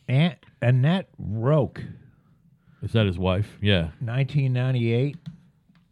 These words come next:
Speaker 1: And he's got three kids.
Speaker 2: Yeah, I'll tell you who he's got. His, his oldest son is Jack Matthew Lauer. Then the next, ch-, and he's sixteen, by the way.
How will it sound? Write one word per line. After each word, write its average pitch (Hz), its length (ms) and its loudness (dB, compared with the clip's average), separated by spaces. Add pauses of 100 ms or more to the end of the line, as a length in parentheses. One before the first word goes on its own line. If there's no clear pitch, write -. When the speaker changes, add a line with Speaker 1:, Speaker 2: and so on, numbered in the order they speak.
(160)
Speaker 1:
And 107 180 -10
he's 92 120 -10
got 107 160 -6
three 131 300 -8
kids. 90 380 -8
Speaker 2:
Yeah, 147 220 4
I'll 120 120 8
tell 156 180 4
you 127 80 8
who 104 140 6
he's - 160 -2
got. 98 320 0 (100)
His, - 240 6 (320)
his 104 140 2
oldest 127 360 8
son 127 220 6
is 90 140 4
Jack 110 640 2
Matthew 104 480 2
Lauer. 85 460 0 (840)
Then 92 100 -2
the 101 80 2
next, 117 260 4
ch-, - 100 -2
and 104 200 4
he's 123 140 10
sixteen, 95 600 0
by 71 160 -4
the 62 120 -10
way. 73 220 -10